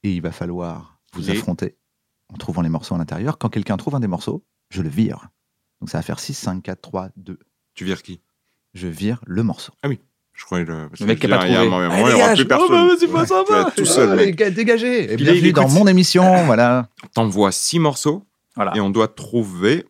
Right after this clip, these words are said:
Speaker 1: un des morceaux dedans.
Speaker 3: Un des morceaux, et, et au,
Speaker 2: Pour
Speaker 3: au final, ça va s'épurer comme ça, on va, on va arriver avec un track.
Speaker 2: Voilà.
Speaker 1: Exactement.
Speaker 3: Enfin,
Speaker 1: En véri-,
Speaker 3: si on,
Speaker 1: en,
Speaker 3: si on est bon.
Speaker 1: en vérité, on arrivera à deux tracks parce que le, la règle, c'est que quand il en reste plus que deux, faut trouver les deux avant de se prononcer.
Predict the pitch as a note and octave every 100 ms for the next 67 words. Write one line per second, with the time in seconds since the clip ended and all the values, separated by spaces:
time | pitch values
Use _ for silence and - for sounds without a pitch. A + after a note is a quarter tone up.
0 | _ _ B2+ C#3 C3+ A#2+ - A#2 G#2 G2+
1 | G2 - D#3 F#2 F2+ F#2+ - - G#2 B2
2 | B2+ F#2+ - C#3 - A#2+ C3 A#2 A#2 D3+
3 | G#2+ - - - G2 G#2 - G#2+ A2 -
4 | A#2 - F2 - _ _ - G#2 G#2 F2
5 | D3 - G#2+ A2+ A2 C3+ C3+ B2 C#3 C#3
6 | B2+ G2+ - B2 A#2+ A#2+ D3 B2+ G#2 G#2
7 | G#2 F#2+ F#2+ G2+ D3+ D3 C3 C3+ - F#2+
8 | - F#2+ F2+ E2+ E2 D#2+ - _ F#2+ F2+
9 | A2 - - - F#2+ F2 E2+ F2+ F2 G2+
10 | - - F2 E2 E2+ A#2 G2+ D#2+ E2+ D#2
11 | D#2 D2+ - - E2 D#2+ -